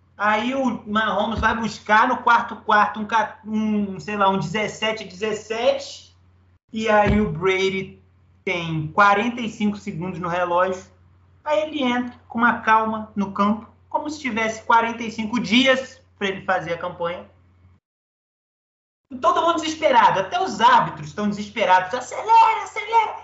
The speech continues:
E o Brady tá ali, ó, com a mãozinha como se fosse o maestro na orquestra. "Calma aí, rapaziada, calma aí, ó. Jogada é essa, hein?" E aí, pum! Touchdown Bucks, campeão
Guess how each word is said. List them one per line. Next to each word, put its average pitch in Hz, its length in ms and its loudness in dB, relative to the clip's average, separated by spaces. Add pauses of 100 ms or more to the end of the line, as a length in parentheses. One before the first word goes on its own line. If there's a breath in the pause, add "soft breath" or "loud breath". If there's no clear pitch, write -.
(120)
E 269 40 -12
o 262 80 -10
Brady 285 280 -4
tá 302 80 0
ali, 254 160 -2
ó, 208 100 0
com 220 80 -4
a - 40 0
mãozinha 240 480 -4
como 240 180 -2
se - 80 -8
fosse 262 200 2
o 269 60 -2
maestro 233 380 -2
na 208 160 4
orquestra. 226 640 -4 (300)
"Calma 285 220 -6
aí, 294 240 -4
rapaziada, - 600 -2
calma 262 260 -4
aí, 269 80 2
ó. 269 420 4 (140)
Jogada 247 400 0
é 262 260 2
essa, 254 180 -4
hein?" 262 320 -4 (480)
E 226 120 -4
aí, 196 340 2
pum! - 480 2 (1500)
Touchdown 160 500 0
Bucks, 147 300 0
campeão 131 540 -2